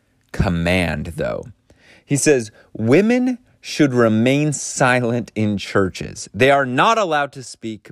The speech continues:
but should be in submission, as the law says." Whoa! <laughs> Whoa! What do we do with this? Well, first, let's look at it holistically.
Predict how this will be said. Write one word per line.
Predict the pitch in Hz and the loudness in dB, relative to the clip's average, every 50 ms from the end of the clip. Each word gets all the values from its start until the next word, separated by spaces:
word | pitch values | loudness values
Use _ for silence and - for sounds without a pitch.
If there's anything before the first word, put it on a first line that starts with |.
| - | -10
but | - 98 117 107 | -4 -2 -2 -2
should | - - 120 107 98 | -2 -4 -6 -4 -4
be | 98 113 113 | -4 -4 -2
in | 113 107 | -2 -4
submission, | 95 - - 101 85 85 85 90 98 120 131 - - - 73 65 - - - _ - | -4 -6 -6 -6 -4 -4 -4 -2 -2 -2 -4 -4 -8 -12 -12 -12 -14 -18 -20 _ -8
as | 92 92 90 | -8 -8 -6
the | 92 92 | -6 -6
law | 90 90 92 82 80 | -4 -2 0 -2 -2
says." | 78 - - 71 55 52 50 - - - _ _ _ _ _ _ _ _ _ _ _ _ _ _ _ _ | -4 -6 -8 -8 -8 -8 -10 -12 -16 -20 _ _ _ _ _ _ _ _ _ _ _ _ _ _ _ _
Whoa! | - 320 - - 294 285 277 262 254 233 214 190 180 165 151 135 123 117 113 104 98 90 87 80 - 76 - _ _ _ _ _ _ _ _ _ _ - - | -16 -6 -2 0 2 2 2 2 2 2 4 4 6 6 6 4 4 2 2 0 -2 -4 -6 -8 -10 -12 -14 _ _ _ _ _ _ _ _ _ _ -4 0
<laughs> | 196 175 147 - - 175 151 - _ _ _ _ _ _ _ - - - - 190 208 180 | 2 2 2 0 -2 -4 -4 -4 _ _ _ _ _ _ _ -16 -12 -8 -2 0 0 0
Whoa! | - 202 202 294 302 302 262 240 208 175 151 135 120 110 98 90 - - _ _ _ _ _ _ _ _ _ _ _ _ _ _ _ _ - _ | 0 2 2 4 4 4 4 4 4 4 4 2 0 0 -2 -4 -6 -8 _ _ _ _ _ _ _ _ _ _ _ _ _ _ _ _ -20 _
What | _ - 120 143 220 | _ -2 2 2 2
do | 311 349 | 2 2
we | 403 | 0
do | 339 226 - 330 392 453 | -2 2 4 4 6 6
with | 415 - - | 4 2 2
this? | - 110 92 82 82 85 - - - _ _ _ _ _ _ _ _ _ _ _ _ _ _ _ _ _ _ _ _ _ _ | -2 -2 -2 -2 -6 -10 -14 -18 -20 _ _ _ _ _ _ _ _ _ _ _ _ _ _ _ _ _ _ _ _ _ _
Well, | - 147 | -10 -10
first, | 143 - - 277 240 - - - _ _ | -8 -6 -6 -6 -6 -8 -12 -20 _ _
let's | - 127 151 208 208 - - | -4 0 0 0 0 -2 -6
look | 196 214 202 - | -6 -2 0 0
at | 175 151 | 0 0
it | 131 - | -2 -6
holistically. | - - - 135 123 113 104 110 107 - - - 85 - - 80 67 52 - - | -8 -8 -4 -4 -2 -2 -2 -2 -4 -4 -8 -12 -12 -12 -12 -12 -14 -14 -16 -18